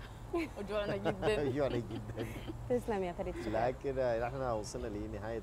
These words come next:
Speaker 2: حلقتنا اليوم كمان بيوت سودانيه كده. شكرا لك كتير يا سميه.
Speaker 3: تسلم يا فريد،
Speaker 2: آه،
Speaker 3: شكرا لك
Speaker 2: تعطينا
Speaker 3: كتير.
Speaker 2: كده وان شاء الله بالهنا والشفا.
Speaker 3: الله
Speaker 2: يعني
Speaker 3: يخليك.
Speaker 2: كل الناس تتابع
Speaker 3: تسلم.
Speaker 2: وكل الناس اللي حابه انها تعمل شيء صاج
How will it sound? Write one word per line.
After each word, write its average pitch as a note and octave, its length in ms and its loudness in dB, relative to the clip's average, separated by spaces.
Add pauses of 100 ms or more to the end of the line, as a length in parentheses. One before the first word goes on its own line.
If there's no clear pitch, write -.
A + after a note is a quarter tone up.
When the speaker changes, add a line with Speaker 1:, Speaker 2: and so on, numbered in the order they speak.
Speaker 2:
حلقتنا G#2 460 -6
اليوم A2 220 -2
كمان G#2 280 -4
بيوت F#2+ 200 -6
سودانيه G2 380 -6
كده. F#2+ 160 -10
شكرا - 220 -10
لك G#2 120 -8 (120)
كتير G#2 160 -6
يا G2 100 -4
سميه. F#2+ 380 -8 (140)
Speaker 3:
تسلم G#3+ 260 -2
يا F3 80 -2
فريد، G3 200 -6
Speaker 2:
آه، G3 60 -6
Speaker 3:
شكرا F#3+ 220 -6
لك F#3 180 0
Speaker 2:
تعطينا F3+ 140 -4
Speaker 3:
كتير. G#2 140 -4
Speaker 2:
كده G2 120 -6
وان F#2+ 80 -8
شاء G#2+ 140 -4
الله G#2 100 -4
بالهنا G2+ 280 -6
والشفا. - 380 -10 (220)
Speaker 3:
الله A3 200 2
Speaker 2:
يعني A3+ 200 0
Speaker 3:
يخليك. - 120 -4
Speaker 2:
كل A2+ 140 -2
الناس A2 200 -6
تتابع C3 440 4
Speaker 3:
تسلم. B2 120 -2
Speaker 2:
وكل C#3 60 4
الناس C3 260 2
اللي A#2+ 120 -2
حابه B2 240 0
انها A#2+ 140 -4
تعمل A#2 300 -2
شيء F#2+ 160 -8
صاج A2+ 280 -4